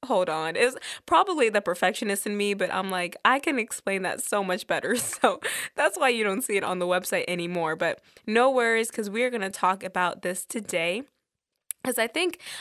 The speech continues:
there is that question of, "What does she mean to love yourself is to be selfless?"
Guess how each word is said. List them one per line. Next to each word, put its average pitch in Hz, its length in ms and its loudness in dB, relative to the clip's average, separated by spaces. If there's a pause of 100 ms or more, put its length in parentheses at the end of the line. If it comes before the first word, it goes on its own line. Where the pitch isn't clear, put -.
(140)
there 240 200 6
is 254 100 4
that - 140 0
question 226 400 0
of, 180 480 2
"What 214 220 0
does 269 120 -2
she 233 180 -4
mean 185 280 -2
to 190 120 -6
love 185 280 0
yourself 196 460 -4
is 196 100 -6
to - 120 -10
be 180 120 -8
selfless?" - 600 -4